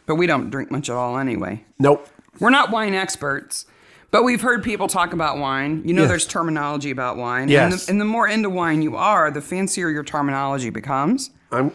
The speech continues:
Speaker 2: I'm getting an idea of what this wine, what this, okay.
Speaker 1: What this
Speaker 2: I-,
Speaker 1: surprise
Speaker 2: is,
Speaker 1: might be.
Speaker 2: is this quiz, you're gonna
Speaker 1: It is a quiz, by the way, yes.
Speaker 2: Uh, is, are you gonna describe a,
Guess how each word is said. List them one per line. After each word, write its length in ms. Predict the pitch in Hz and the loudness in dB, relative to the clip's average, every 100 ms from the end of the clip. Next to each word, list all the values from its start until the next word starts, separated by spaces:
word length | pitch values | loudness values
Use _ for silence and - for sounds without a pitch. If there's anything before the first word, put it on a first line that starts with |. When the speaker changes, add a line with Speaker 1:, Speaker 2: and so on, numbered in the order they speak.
| - | -2
Speaker 2:
I'm 200 | 143 127 | -2 0
getting 340 | 156 156 139 | 2 0 0
an 80 | 123 | -2
idea 340 | 120 113 120 113 | -2 -4 -2 -2
of 100 | 101 | -4
what 200 | 117 - | -6 -6
this 200 | 107 - | -8 -6
wine, 540 | 104 101 98 95 98 - _ | -4 -4 -2 -4 -4 -10 _
what 220 | 135 131 - | 2 2 2
this, 280 | 117 - - - _ | -2 -4 -14 -20 _
okay. 320 | 127 123 123 - _ | -4 0 -2 -2 _
Speaker 1:
What 160 | 160 160 | -4 0
this 120 | 170 | 6
Speaker 2:
I-, 60 | 170 | 6
Speaker 1:
surprise 320 | 190 151 175 | 8 6 4
Speaker 2:
is, 40 | 170 | 2
Speaker 1:
might 200 | 147 147 | 0 -2
be. 180 | 151 | 0
Speaker 2:
is 240 | 160 160 170 | 4 4 4
this 220 | 190 - | 2 2
quiz, 580 | - 156 147 147 135 - - _ | 0 2 4 2 -2 -8 -18 _
you're 240 | - 139 | 2 2
gonna 260 | 143 151 143 | 4 2 4
Speaker 1:
It 100 | 196 | 6
is 180 | 220 202 | 6 4
a 40 | |
quiz, 460 | - 208 190 147 156 | 0 0 2 2 0
by 180 | 143 135 | 0 0
the 80 | |
way, 180 | 131 127 | -2 -2
yes. 680 | 131 139 120 139 - - - - | 0 0 -2 -2 -2 -4 -4 2
Speaker 2:
Uh, 140 | 131 - - | 2 2 -2
is, 260 | 135 120 - _ | -2 0 -6 _
are 100 | 139 | 0
you 180 | 131 160 | 2 2
gonna 280 | 165 165 156 | 4 2 2
describe 760 | 127 - - 135 127 143 135 - | 0 -2 0 2 4 2 -2 -4
a, 100 | 113 | -6